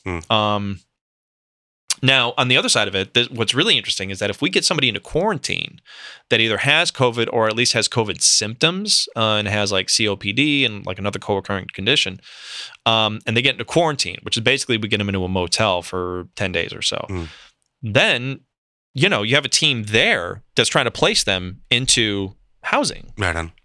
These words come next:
Speaker 2: Right? So there's also this weird silver lining there too.
Speaker 1: Hmm.
Speaker 2: So the whole thing with Newsom and closing down the businesses and, and all of that, I, I'm not an economic expert.
Speaker 1: <laughs>
Speaker 2: I, I can't, I don't have a mom and pop shop.
Speaker 1: Yeah.
Speaker 2: Um,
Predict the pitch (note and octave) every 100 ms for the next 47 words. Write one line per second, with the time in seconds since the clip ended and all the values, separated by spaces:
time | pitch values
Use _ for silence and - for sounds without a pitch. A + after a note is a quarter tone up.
0 | - G#2+ D3+ - D#3+ D#3 D#3+ F#3 - D#3
1 | C#3+ C3 B2 D3+ F#3 F#3+ F3+ D#3+ - -
2 | - E3+ D#3+ C#3+ B2 B2+ D#3+ D3 A2+ G#2
3 | C#3+ G2+ B1 - D3+ F2+ D#2 - - -
4 | - - F3 D#3+ D3+ - F#3 D4+ D#4+ F#3
5 | B2 C3 - C#3+ C#3 A2+ A#2 B2+ C3+ B2+
6 | B2+ G2+ G2+ G2+ - A2 G#2+ G2+ F#2+ -
7 | G#2 F#2+ G2+ G#2+ G2 G2 F#2 F#2 - G#2
8 | - - A2 A2 A#2 C#3 C3+ B2+ A#2 A2
9 | G#2+ G2 F#2+ D#3 A2 G#2 G2+ G2+ G2+ -
10 | G#2 - - B2 A#2 A#2 - - - _
11 | B2 C#3+ B2 - A2+ A#2 A#2 A2 G#2+ -
12 | A2 G2+ - G#2 G#2 G#2 F#2+ F2 D#2+ A2+
13 | G#2 G2+ G2+ G2+ G2+